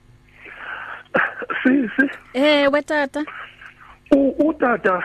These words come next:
Speaker 1: siyabulela kakhulu ngenkazelo,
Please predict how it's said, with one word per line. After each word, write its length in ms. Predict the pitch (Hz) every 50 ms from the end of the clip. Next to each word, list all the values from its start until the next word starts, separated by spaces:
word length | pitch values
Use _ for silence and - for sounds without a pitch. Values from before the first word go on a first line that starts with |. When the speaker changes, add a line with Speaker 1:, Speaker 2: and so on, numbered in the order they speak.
| - -
Speaker 1:
siyabulela 760 | 240 214 202 208 247 247 240 247 220 202 185 165 160 139 139
kakhulu 680 | - 147 139 - - - 208 214 196 196 220 220 190
ngenkazelo, 920 | 175 160 151 143 156 - - 165 160 147 147 156 147 135 131 143 143 143